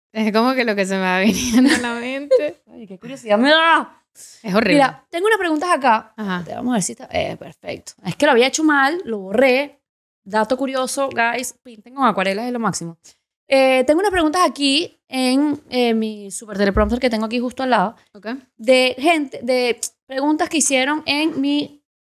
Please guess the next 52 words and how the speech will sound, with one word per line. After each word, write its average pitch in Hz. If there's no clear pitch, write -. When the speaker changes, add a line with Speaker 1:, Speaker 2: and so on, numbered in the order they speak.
Speaker 2:
Instagram. 180
Speaker 1:
Ajá. 202
Speaker 2:
Entonces 240
te 320
las 294
voy 277
a -
ir 302
haciendo 294
y 254
bueno, 262
tú 214
me 262
las 262
vas 240
a 247
ir 254
contestando, 247
¿te 196
parece? 196
Speaker 1:
Ok. 202
Speaker 2:
Perfecto. -
Ajá. 185
Por 320
aquí 339
preguntan, 247
la 285
gente 330
quiere 427
saber, 240
eh, 269
si 311
tienes 320
pensado 320
ir 339
a 349
Venezuela 269
pronto, 269
porque 247
tienes 262
muchos 311
fans 285
allá. 269
¿Hace 277
cuánto 370
que 359
no 294
vas 285
a -
Venezuela? 247
¿Tú 302
sí 392